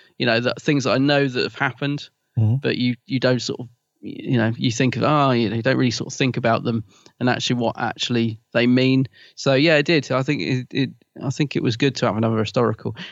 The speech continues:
Speaker 1: I think if you'd have asked me beforehand, I might have said no. I'd have been like, "Oh, no, I don't want too many boring historicals." But
Speaker 2: <laughs>
Speaker 1: actually, no, I think it, it, for me, it worked very well. Yeah.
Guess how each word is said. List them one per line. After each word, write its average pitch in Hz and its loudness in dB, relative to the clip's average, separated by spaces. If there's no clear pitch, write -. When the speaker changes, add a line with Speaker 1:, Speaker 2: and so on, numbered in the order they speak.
Speaker 1:
I 143 0
think 214 2
if 156 4
you'd 180 4
have 165 4
asked - 0
me 170 2
beforehand, 131 0
I 139 -2
might 143 0
have 135 -6
said 131 -2
no. 139 2
I'd 117 -2
have 113 -8
been 127 -2
like, 151 -2
"Oh, 131 2
no, 120 2
I - 0
don't 131 -2
want 117 -6
too 113 0
many 107 0
boring 110 0
historicals." 117 0
But 120 0
Speaker 2:
<laughs> 160 4
Speaker 1:
actually, 156 4
no, 139 4
I 131 2
think 147 -2
it, - 0
it, - -2
for 139 -2
me, 147 2
it 101 0
worked 120 -2
very 123 -2
well. 107 -2
Yeah. 117 0